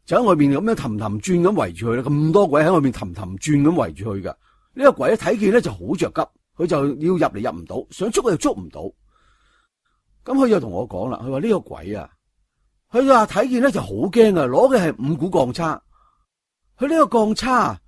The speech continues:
係帶倒刺噉樣吉入去㗎。你個肉如果呢就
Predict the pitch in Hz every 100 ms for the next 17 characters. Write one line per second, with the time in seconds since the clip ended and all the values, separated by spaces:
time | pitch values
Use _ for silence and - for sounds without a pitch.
0 | _ - 180 226 226 - 208 202 - 220
1 | 262 240 _ 277 - - 131 120 95 -
2 | _ _ _ _ - 240 233 156 135 226
3 | 277 220 147 160 160